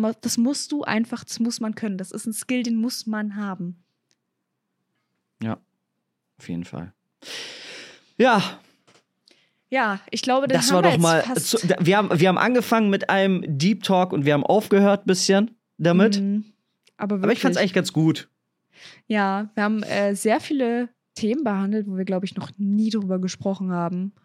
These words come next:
Speaker 2: Ja, ich glaub, au-, und auch noch nie sozusagen in der Öffentlichkeit,
Speaker 1: Nein,
Speaker 2: ne?
Speaker 1: wirklich noch nie. Also ich
Speaker 2: Weil
Speaker 1: bin sehr
Speaker 2: in unseren
Speaker 1: gespannt.
Speaker 2: Videos, und das wird ja auch weiterhin so bleiben, ne, da geht's um
Speaker 1: Ja.
Speaker 2: Unterhaltung und so. Und dieser Podcast, hab ich ja sch-,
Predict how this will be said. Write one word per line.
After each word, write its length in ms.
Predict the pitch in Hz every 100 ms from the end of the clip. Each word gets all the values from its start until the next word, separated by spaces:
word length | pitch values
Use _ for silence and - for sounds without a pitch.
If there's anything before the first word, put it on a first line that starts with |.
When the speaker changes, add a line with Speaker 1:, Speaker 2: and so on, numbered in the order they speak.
| -
Speaker 2:
Ja, 100 | 123
ich 100 | 120
glaub, 180 | 135 -
au-, 60 |
und 240 | - 139 -
auch 180 | 139 147
noch 180 | 131
nie 200 | 143 147
sozusagen 400 | 143 139 139 135
in 20 | 135
der 80 | 127
Öffentlichkeit, 680 | 147 151 110 - 87 92 -
Speaker 1:
Nein, 440 | 208 196 190 131
Speaker 2:
ne? 80 | 190
Speaker 1:
wirklich 260 | 202 196 196
noch 140 | 185
nie. 400 | 196 190 185 180 - -
Also 180 | - 117
ich 60 | 120
Speaker 2:
Weil 120 | 117
Speaker 1:
bin 80 | 107
sehr 160 | 92 -
Speaker 2:
in 60 |
unseren 160 | 139 135
Speaker 1:
gespannt. 200 | 139 165
Speaker 2:
Videos, 200 | 196 180
und 80 | 135
das 120 | 127
wird 120 | 135
ja 60 | 143
auch 100 | 123
weiterhin 480 | - 117 127 127 127
so 80 | 113
bleiben, 360 | 113 127 160
ne, 100 | 139
da 80 | 143
geht's 260 | 127 131 -
um 120 | 120
Speaker 1:
Ja. 40 |
Speaker 2:
Unterhaltung 560 | 113 127 113 147 180 170
und 100 | 151
so. 120 | 151
Und 100 | 139
dieser 140 | 120 123
Podcast, 500 | - 170 160 143 147
hab 60 |
ich 80 | 135
ja 60 |
sch-, 100 | 135